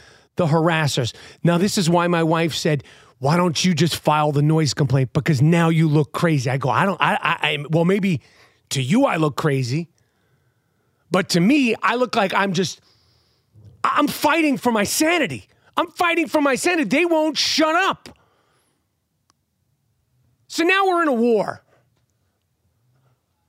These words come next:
Now, now we're in a war. And some people have said, "Why don't you go up there and confront them?" My wife will not let me do that. The building insists that I don't do that. I don't wanna, who knows what, you know, you go up to somebody's door,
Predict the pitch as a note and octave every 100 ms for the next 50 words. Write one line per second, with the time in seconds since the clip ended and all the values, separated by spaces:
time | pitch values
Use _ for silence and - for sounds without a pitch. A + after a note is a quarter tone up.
0 | _ _ - C4 D4+ C4 D4 C#4+ C#4 B3+
1 | G#3+ G3+ G#3+ C#3 - - - _ - A#3+
2 | - D#4 C#4+ A#3+ A#3+ B3 G#3 A#3+ C4 G#3+
3 | F3+ G#3+ A#3 - A3 G#3+ G#3 G3+ - _
4 | _ _ _ _ _ - _ _ _ -
5 | E3+ - E3+ - G#3+ G3+ G#3 F#3 E3+ G3
6 | F#3 G3 D4 - - _ _ _ _ _
7 | _ - C3+ E3 G3+ G3 F#3+ F#3 F3+ C3+
8 | E3 D#3 D#3 - _ - A#2+ G3+ G3 F3+
9 | E3 C#3+ - G#3 - F#3 E3+ E3 D#3 D3+
10 | D#3 D3 - A#3 B3 E3+ B2 - - D#4
11 | F#4 E4+ D#4+ - C4+ D4+ E4 D#4+ F#4+ -
12 | C4 D4+ B3+ E3+ G3+ G3+ B3+